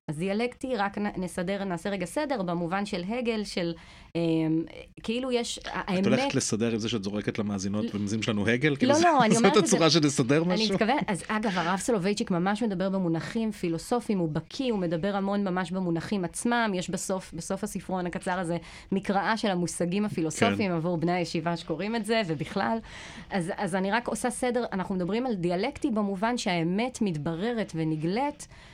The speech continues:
Speaker 1: מתוך איזון בין שני כתבים כל הזמן, של, אה, יש את איש ההדר ויש את איש האמונה, ככה אני קראתי את
Speaker 2: שזה
Speaker 1: זה.
Speaker 2: מחזיר אותנו למיתולוגיה הבבלית, ואל בירור המציאות דרך כתבים מנוגדים.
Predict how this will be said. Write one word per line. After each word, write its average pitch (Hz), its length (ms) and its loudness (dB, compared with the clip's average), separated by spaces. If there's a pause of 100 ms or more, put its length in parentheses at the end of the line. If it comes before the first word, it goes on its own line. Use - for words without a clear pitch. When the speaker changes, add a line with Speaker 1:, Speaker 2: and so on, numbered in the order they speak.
(160)
Speaker 1:
מתוך 277 640 -2 (280)
איזון 220 480 0
בין 190 140 0
שני 233 260 -2
כתבים 208 560 0
כל 180 220 0
הזמן, 156 420 0 (340)
של, 170 280 0 (320)
אה, 170 60 2 (300)
יש 220 220 -2
את 220 100 -4
איש 214 180 -4
ההדר 180 340 0 (140)
ויש 190 220 -4
את 214 120 -4
איש 208 180 -4
האמונה, 180 500 2
ככה 240 200 -2
אני 226 140 0
קראתי 160 360 -2
את 156 80 0
Speaker 2:
שזה 92 100 -2
Speaker 1:
זה. 123 60 2
Speaker 2:
מחזיר 110 360 0
אותנו 131 300 0
למיתולוגיה 98 600 -2
הבבלית, 123 580 -4 (100)
ואל 104 220 0
בירור 107 480 4
המציאות 110 720 0 (180)
דרך 127 320 -2
כתבים 135 360 2
מנוגדים. 143 600 2